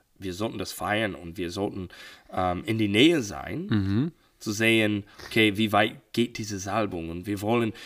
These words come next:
Speaker 1: wir wollen, dass es noch mehr und noch mehr und noch mehr. Und, und dann beten wir für diese Leute auch, dass die könnte noch mehr kriegen.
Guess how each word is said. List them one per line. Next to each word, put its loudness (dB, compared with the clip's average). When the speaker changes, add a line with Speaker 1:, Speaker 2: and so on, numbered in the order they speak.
Speaker 1:
wir 4
wollen, 4
dass 2
es -2
noch -2
mehr 0
und -6
noch 0
mehr -4
und -8
noch -6
mehr. 0
Und, -10
und -2
dann 4
beten 4
wir 4
für -2
diese -2
Leute 0
auch, 6
dass -8
die -4
könnte -8
noch -4
mehr -4
kriegen. -2